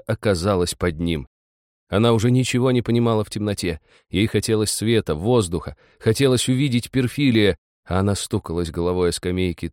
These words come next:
тонущая сеть запуталась у нее в ногах, тащила за собой. «Господи!» гудело у нее в голове. «Мамочка, ой, пропала я совсем, ой, пропала!» Что-то шаркнуло ей по ноге.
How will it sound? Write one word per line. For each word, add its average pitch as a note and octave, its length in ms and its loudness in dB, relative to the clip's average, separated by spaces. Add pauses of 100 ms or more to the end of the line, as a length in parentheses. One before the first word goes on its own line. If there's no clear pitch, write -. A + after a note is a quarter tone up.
(120)
тонущая G2 640 0
сеть G2+ 320 -2
запуталась F2+ 720 -4
у - 20 -4
нее G2+ 240 0
в D#2 100 -8
ногах, F#2 460 -2
тащила G2+ 540 -2
за F2 100 -4
собой. G2 480 0 (480)
«Господи!» - 640 -10 (400)
гудело F#2 340 0
у F#2 60 2
нее F#2 180 0
в E2+ 60 -8
голове. G#2 360 0 (300)
«Мамочка, E3 500 -8
ой, F3 300 -2 (280)
пропала F#3+ 480 0
я F3+ 180 0
совсем, G3 480 0
ой, A3 160 6
пропала!» A3+ 800 0 (600)
Что-то D#2 320 -2
шаркнуло G2 560 0
ей F#2 220 2
по - 100 -4
ноге. F2 400 0